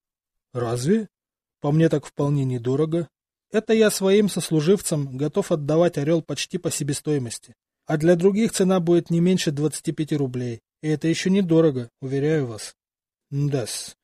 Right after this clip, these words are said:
Выходит, вы в убыток себе?" "Право же, большого урона я не понесу. Считайте это моей прихотью, если хотите".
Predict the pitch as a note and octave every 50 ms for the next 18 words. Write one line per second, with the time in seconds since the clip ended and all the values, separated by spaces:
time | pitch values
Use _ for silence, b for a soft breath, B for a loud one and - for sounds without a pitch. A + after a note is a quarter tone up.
0 | _ _ _ _ _ _ - D3 C3+ - E3+ D#3+ D#3 D3 - C3 B2+ D3+ F#3 F#3
1 | D#3+ D3 C3+ C3 D3+ G3+ G#3 G#3 F3 - - - C#3 B2 B2 D3+ G3 A3+ A3 _
2 | _ _ _ _ _ _ _ _ _ _ _ _ _ - F#3 G#3+ G#3 F3+ C#3 C3
3 | A2 - B2+ A#2+ B2+ E3 G#3 A3 - - C#4+ C#4 B3 A3+ G#3 F#3+ F#3+ G#3 G#3 F#3+
4 | F3+ E3 E3 E3+ E3 D#3 D3 - C3+ B2+ C3 A#2+ - - - G#2 G2+ - _ _
5 | _ _ _ - - - E3+ - B3+ C4 B3 G#3 - G3+ F3 - F3 E3 E3 D#3+
6 | D3+ C#3 - C3 B2+ A2+ - B2+ - - A#2+ B2+ C3 - - C#3+ - - D3 -
7 | - A2 - - -